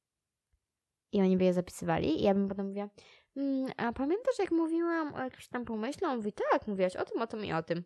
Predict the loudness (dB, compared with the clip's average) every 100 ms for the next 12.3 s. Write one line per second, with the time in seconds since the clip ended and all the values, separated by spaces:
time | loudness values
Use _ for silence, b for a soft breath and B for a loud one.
0 | _ -6 -6 -2 2 2 0 _ -2 -2
1 | -2 -4 -2 0 0 2 4 6 4 0
2 | -2 4 6 8 8 8 8 8 6 0
3 | _ _ -18 -4 -2 0 0 0 -2 -8
4 | -6 -4 -2 -2 -4 -6 -8 -8 -6 -2
5 | 0 0 -4 -10 -4 2 4 6 6 6
6 | 6 2 -2 _ _ _ _ 2 4 4
7 | 4 4 0 0 -2 -2 -2 -2 -2 0
8 | -2 -2 -2 -4 -2 -6 -6 0 2 2
9 | 0 0 2 2 2 2 2 4 4 4
10 | 2 0 0 6 8 8 6 4 0 4
11 | 4 4 2 0 0 -2 -4 -4 -4 -2
12 | 0 -2